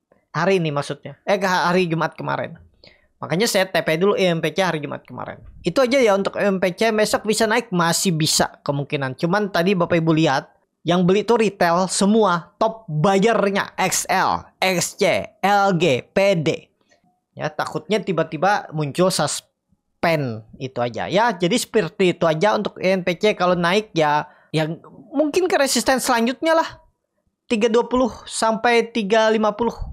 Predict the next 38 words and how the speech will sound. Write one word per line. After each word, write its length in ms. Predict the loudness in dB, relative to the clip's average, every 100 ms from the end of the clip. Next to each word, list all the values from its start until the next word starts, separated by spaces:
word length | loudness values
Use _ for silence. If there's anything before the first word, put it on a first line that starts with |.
| -16 _
untuk 240 | -4 -4 -2
I 240 | 0 0
N 80 | -2
P 80 | -4
C. 320 | -6 -6 -4
Saham 160 | -2
terakhir 480 | 0 -2 0 -2 0
P 20 | 0
S 160 | 2 0
A 80 |
B 160 | 0 2
yang 160 | 2 0
hari 320 | -2 -2 -2
ini 20 | 0
turun 240 | 0 2
dalam 400 | 2 2 0 0
tujuh 320 | 0 2 2
koma 240 | 2 0 0
tiga 160 | 0
satu 240 | 0 -2 -2
persen 400 | -2 -2 -2 -2
ke 80 |
harga 160 | -2 -2 -2
tiga 320 | -2 0 0
ratus 240 | 0 -4
empat, 320 | -6 -6 -6 -2
asing 400 | -2 0 -2 0
net 320 | 0 -2 -10
sell. 400 | -2 0 -2 -6 -18 -16 -16 -8 -2
Kalau 160 | 0
di 80 | 0
broker 160 | -2 -2
semuanya 240 | -2 -2
P 160 | 0 -2
S 160 | -2
A 80 | -4
B 420 | -2 -4 -6 -10 -18 _ _ _ -20 _
ada 500 | -4 -2 0 0 -2